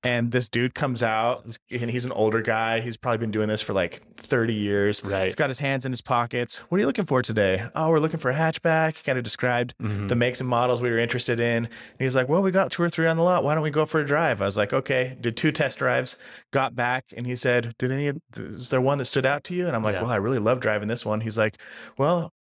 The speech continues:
Speaker 1: ironically, it's been on the lot for a while, and we
Speaker 2: Yeah.
Speaker 1: really would like to move it. So
Speaker 2: Yeah.
Speaker 1: here's what we'll come down to,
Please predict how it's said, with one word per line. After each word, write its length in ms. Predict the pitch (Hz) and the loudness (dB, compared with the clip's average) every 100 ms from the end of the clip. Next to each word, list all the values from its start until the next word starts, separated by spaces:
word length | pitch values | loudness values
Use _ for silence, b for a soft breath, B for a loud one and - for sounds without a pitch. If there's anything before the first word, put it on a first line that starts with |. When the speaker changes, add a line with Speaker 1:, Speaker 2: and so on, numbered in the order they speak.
| 117 | -4
Speaker 1:
ironically, 520 | 120 165 170 151 151 | 0 2 0 -2 -4
it's 100 | 139 | -2
been 140 | 143 | 0
on 80 | 147 | 0
the 80 | 127 | 2
lot 240 | 147 - | 0 0
for 80 | 127 | -2
a 60 | 113 | 2
while, 260 | 113 120 | 2 2
and 80 | 113 | 2
we 80 | 110 | 0
Speaker 2:
Yeah. 60 | 120 | 2
Speaker 1:
really 220 | 151 139 | 4 4
would 120 | 131 | 4
like 160 | 131 - | 0 -2
to 80 | |
move 240 | 117 131 117 | 0 2 4
it. 260 | 113 - | 2 0
So 440 | - 120 117 113 110 | -2 2 2 0 -6
Speaker 2:
Yeah. 220 | - - | -14 -20
Speaker 1:
here's 320 | - 139 135 123 | 0 0 2 2
what 180 | 131 131 | 2 2
we'll 100 | 123 | 0
come 220 | 139 131 | -2 2
down 260 | 120 131 139 | 2 0 -2
to, 420 | 139 139 165 | 0 2 2